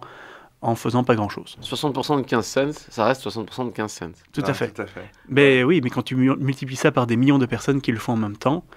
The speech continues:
Speaker 2: Voilà.
Speaker 1: Mais on parle de médias, on parle de, de YouTube, euh, évidemment, c'est le premier que l'on pense. Alors évidemment, il y a d'autres, il y a Dailymotion et des trucs comme ça. Mais on peut aussi parler de, de nouvelles formes de partage, de films, de séries,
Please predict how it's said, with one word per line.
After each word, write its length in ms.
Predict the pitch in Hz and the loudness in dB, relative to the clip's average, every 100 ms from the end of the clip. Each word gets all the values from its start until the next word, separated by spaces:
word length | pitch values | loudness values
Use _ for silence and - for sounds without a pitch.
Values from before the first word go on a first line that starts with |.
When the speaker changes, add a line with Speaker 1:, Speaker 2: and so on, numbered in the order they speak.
| - - | -20 -10
Speaker 2:
Voilà. 260 | 110 98 92 - | -8 -8 -10 -2
Speaker 1:
Mais 220 | 131 156 | 4 4
on 100 | 165 | 4
parle 220 | 156 226 | 6 6
de 100 | 165 | 6
médias, 560 | 156 156 160 143 156 160 | 6 6 4 6 6 6
on 120 | 147 123 | 4 4
parle 320 | 139 131 127 | 2 2 0
de, 560 | 123 120 113 110 110 107 | 0 2 2 0 -2 -4
de 240 | 107 110 | -4 -2
YouTube, 640 | 107 117 - 160 185 156 | 0 -2 2 2 2 0
euh, 220 | 117 107 104 | -2 -4 -6
évidemment, 460 | 113 117 131 185 | -2 2 4 4
c'est 120 | 143 | 2
le 60 | 120 | -2
premier 280 | - 127 123 | 0 2 2
que 100 | 120 | 0
l'on 140 | 110 | -2
pense. 440 | 101 165 196 208 - - - - | 2 4 4 0 -2 -12 -20 -4
Alors 180 | 113 | -2
évidemment, 300 | 113 110 120 | -2 0 2
il 60 | 120 | 2
y 20 | |
a 60 | 107 | 0
d'autres, 280 | 113 127 127 | 4 4 2
il 40 | |
y 60 | 113 | -2
a 40 | |
Dailymotion 380 | 110 110 104 131 | -2 -2 0 0
et 20 | |
des 120 | 110 | -2
trucs 200 | - 113 | -4 -6
comme 120 | 123 | -4
ça. 200 | 113 185 - - - - - | 2 2 2 -12 -16 -18 -6
Mais 400 | 113 143 190 - _ _ _ | 4 6 6 2 _ _ _
on 120 | 143 | -2
peut 100 | 127 | 4
aussi 240 | 160 135 139 | 4 4 2
parler 300 | - 131 202 | 2 6 4
de, 360 | 127 123 117 | 4 2 2
de 140 | 110 117 | 0 -2
nouvelles 380 | 117 127 180 147 | 2 4 6 4
formes 380 | - 185 175 | 4 4 4
de 160 | 131 117 | 2 -2
partage, 760 | - 120 - 180 202 214 170 123 | 0 -2 0 4 6 6 2 0
de 160 | 120 | -2
films, 560 | 113 - - 185 180 165 | -2 -6 -8 -2 2 4
de 100 | 113 | 2
séries, 640 | - - 156 147 185 214 | 0 2 4 4 4 2